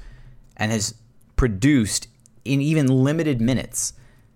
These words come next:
And so he has four minutes last night, and he ha-, hit a couple free throws. He had two points. He had an assist, no boards in that four minutes. And that's it. That was enough to say, "All right, that no production in four minutes, you're out."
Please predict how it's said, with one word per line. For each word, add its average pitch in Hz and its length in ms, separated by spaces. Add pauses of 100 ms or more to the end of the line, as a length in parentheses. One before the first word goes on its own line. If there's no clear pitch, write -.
(540)
And 113 140
so 123 80
he 135 80
has 123 120
four 147 360
minutes 117 280
last 101 240
night, 95 220
and 92 300
he 98 300
ha-, 113 120
hit 127 220
a - 20
couple 131 260
free 131 220
throws. 120 260
He 107 60
had 98 140
two 143 160
points. 123 560 (360)
He 117 80
had 117 80
an 113 60
assist, 110 600 (420)
no 117 200
boards 104 400
in 101 100
that 92 180
four 104 180
minutes. 95 420 (1000)
And 120 100
that's 135 160
it. 113 160
That 113 160
was 127 100
enough 123 400
to - 80
say, 107 220
"All 120 160
right, 113 260 (300)
that 107 240
no 120 160
production 135 460
in 123 80
four 131 200
minutes, 135 300
you're 95 140
out." - 260